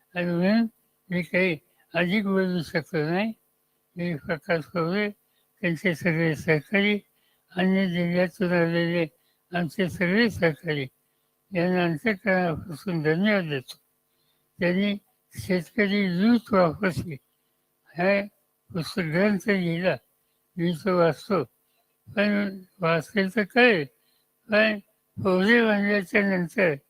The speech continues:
शेतकऱ्याची लूट कशी होते हे एक अर्धा तास ऐकावं शकतं.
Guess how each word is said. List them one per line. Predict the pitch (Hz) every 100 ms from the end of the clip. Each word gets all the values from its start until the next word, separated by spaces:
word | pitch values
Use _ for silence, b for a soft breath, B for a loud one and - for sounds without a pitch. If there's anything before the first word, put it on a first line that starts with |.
| _ _ _
शेतकऱ्याची | - 196 170 - 214 214 185 226 202 208
लूट | 226 -
कशी | 208 - 196
होते | 175 - 151 - _ b b b -
हे | 196
एक | 214 208
अर्धा | 185 175 202
तास | 175 214 170 202
ऐकावं | 180 - 190 170
शकतं. | - 151 -